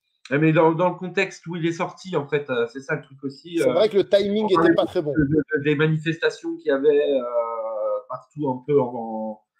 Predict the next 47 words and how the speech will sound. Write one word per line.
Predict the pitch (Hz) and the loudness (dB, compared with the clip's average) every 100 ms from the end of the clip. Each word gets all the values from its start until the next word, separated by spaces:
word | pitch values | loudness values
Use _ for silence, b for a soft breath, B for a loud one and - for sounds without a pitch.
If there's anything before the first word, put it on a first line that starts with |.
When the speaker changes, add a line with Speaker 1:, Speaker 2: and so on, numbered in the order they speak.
| _ - | _ -6
Speaker 1:
à | 156 | -2
Paris, | 151 147 165 | 2 2 2
tout | 156 139 | 0 0
ça, | 175 185 190 | 2 4 4
et, | 175 | 4
euh, | 143 135 131 b b b _ _ _ _ _ _ _ _ - | 4 2 -2 b b b _ _ _ _ _ _ _ _ -2
il | 147 | 2
y | |
a, | 151 | 4
il | |
y | 165 | 4
a | |
eu | 170 | 2
cette | - | -4
histoire | 160 - 190 | -8 -2 -2
qui | 185 | 0
est | 156 | 0
arrivée | 170 180 | 0 -2
juste | 175 156 | -6 -4
un | 180 | -4
petit | 170 160 | -6 -10
peu | 190 180 | 0 0
avant. | 196 196 | 0 -4
On | |
dirait | 165 196 202 | -2 -2 -2
que | |
le | 175 165 | -6 -10
film, | - 214 208 180 | -14 -12 -10 -4
euh, | 160 151 147 143 | 0 2 2 2
voilà, | 160 165 147 139 | 0 0 0 0
et, | 143 143 143 139 139 | -2 -4 -6 -6 -6
et | 139 | -2
la | 151 156 | 0 0
fin, | 156 214 | 0 0
on | 202 160 | 0 0
dirait | 175 185 | 0 0
qu'il | - | -2
a | 151 | 0
retourné | 139 202 214 196 196 | 2 0 -2 -6 -4
une | 196 180 | -6 -8
fin | - 196 208 202 170 | -8 -4 -4 -6 -8
où, | 160 | -8
je | 156 | -6
sais | 160 143 | -6 -4
pas, | 123 | -4
c'est, | 127 135 | -4 -6
euh, | 127 | -4